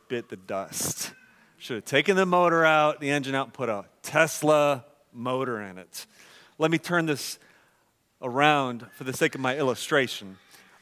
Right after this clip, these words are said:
Imagine for just a moment that I took two-by-fours and I made a frame. And then on that frame, I, I, I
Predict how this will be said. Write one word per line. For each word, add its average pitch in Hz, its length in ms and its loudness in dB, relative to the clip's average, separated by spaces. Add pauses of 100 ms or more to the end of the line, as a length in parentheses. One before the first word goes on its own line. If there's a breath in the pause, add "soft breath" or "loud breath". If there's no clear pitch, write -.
Imagine 175 640 4
for 156 120 -8
just 160 220 -6
a 160 40 -6
moment 156 340 2
that 147 100 6
I 165 60 2
took - 320 -8
two-by-fours 135 800 0
and 135 80 0
I 135 40 4
made 135 180 0
a 117 40 -4
frame. 113 460 -4 (1040 loud breath)
And 185 120 4
then 190 80 6
on 233 300 4
that 202 240 4
frame, 208 540 2
I, 170 140 2 (120)
I, 165 220 4
I 160 280 2